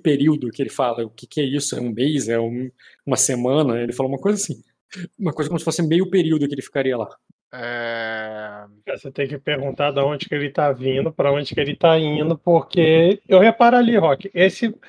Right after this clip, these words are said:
Speaker 3: a estrutura do barco que ele tava é um barco de comerciante.
Speaker 1: É um barco de guerra, mas
Speaker 3: Tá.
Speaker 1: é bem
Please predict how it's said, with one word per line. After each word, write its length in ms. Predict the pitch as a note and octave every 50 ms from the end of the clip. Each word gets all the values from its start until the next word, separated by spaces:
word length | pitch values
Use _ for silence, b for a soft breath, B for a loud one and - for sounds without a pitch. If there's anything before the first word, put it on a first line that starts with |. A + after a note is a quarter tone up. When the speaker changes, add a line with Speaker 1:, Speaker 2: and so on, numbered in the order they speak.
| b b _ _ _
Speaker 3:
a 100 | - E3
estrutura 500 | E3+ - - F#3 E3+ - G#3 A#3 A#3+ B3+
do 80 | C4 A3+
barco 280 | F#3 F3+ F3 - E3+
que 80 | - F3+
ele 180 | E3 D#3 D#3+
tava 320 | D#3 - D#3+ C#3+ C3+ A#2 B2+
é 40 | B2
um 80 | C3
barco 280 | C3 C3+ C3 - - C#3+
de 100 | C3 -
comerciante. 600 | - D3+ C#3+ C#3+ D3 C3+ - - - D3 C#3+ D3
Speaker 1:
É 20 | F3
um 60 | E3+
barco 300 | D3 B2+ B2+ - - E3
de 120 | - D3+ C3
guerra, 560 | A#2 B2+ B2 A#2 - - - D3+ E3+ G3+ C4 - _ _ _ _ _ _ _
mas 260 | F#3 D3 D3+ D3+ C#3
Speaker 3:
Tá. 60 | C#3+ D#3+
Speaker 1:
é 20 |
bem 80 | -